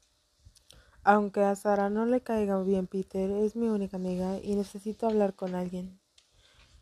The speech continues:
Fui a ver a Peter para darle las gracias por haberme escrito un poema y lo sorprendí con Dorothy. Estaban en plena complicidad creativa, casi amorosa.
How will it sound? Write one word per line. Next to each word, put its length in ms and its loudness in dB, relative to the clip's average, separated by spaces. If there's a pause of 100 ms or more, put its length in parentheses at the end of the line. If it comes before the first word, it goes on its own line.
(120)
Fui 300 6
a 100 4
ver 160 4
a 80 2
Peter 320 -8
para 240 -2
darle 300 0
las 200 -2
gracias 300 -8
por 160 -6
haberme 300 0
escrito 340 -4
un 120 -4
poema 600 -2
y 320 0
lo 140 -2
sorprendí 380 -2
con 140 -8
Dorothy. 400 -6 (760)
Estaban 420 2
en 160 2
plena 360 2
complicidad 840 -2
creativa, 640 -4
casi 260 -4
amorosa. 540 -10